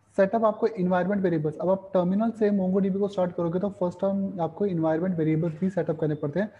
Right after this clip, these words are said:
तो window ten में control panel, सिक्योर-, system security, system and then choose advanced system settings, और उसमें environment variables में जाके आपको अपना binaries का पाथ देना पड़ेगा कि data slash D B जो है, वो मेरा binaries का पाथ है।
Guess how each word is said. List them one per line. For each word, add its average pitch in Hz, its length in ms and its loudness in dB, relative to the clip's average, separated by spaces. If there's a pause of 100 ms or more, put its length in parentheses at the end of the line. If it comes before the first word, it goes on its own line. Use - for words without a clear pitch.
(420)
तो 151 340 0
window 180 260 0
ten 175 140 0
में 196 280 0 (640)
control 175 280 2
panel, 190 340 0
सिक्योर-, 156 600 -2
system 170 240 -2
security, 175 540 0
system 180 440 -4
and 180 160 0
then 175 140 0
choose 190 260 0 (500)
advanced 165 400 0
system 165 300 -4
settings, 185 380 -2
और 180 80 0
उसमें 175 300 -4
environment 156 480 0
variables 170 360 -2
में 175 60 -2
जाके 165 280 -2
आपको 170 260 -2
अपना 175 340 -4 (340)
binaries 160 380 0
का 196 120 0
पाथ 165 300 0 (320)
देना 147 240 2
पड़ेगा 143 420 -2
कि 165 140 -4
data 151 360 0
slash 156 280 -2
D 143 80 2
B 147 100 -4
जो 151 120 0
है, 160 60 0
वो 170 100 -2
मेरा 165 180 0
binaries 135 380 -2
का 131 100 -10
पाथ - 280 -8
है। 127 80 -14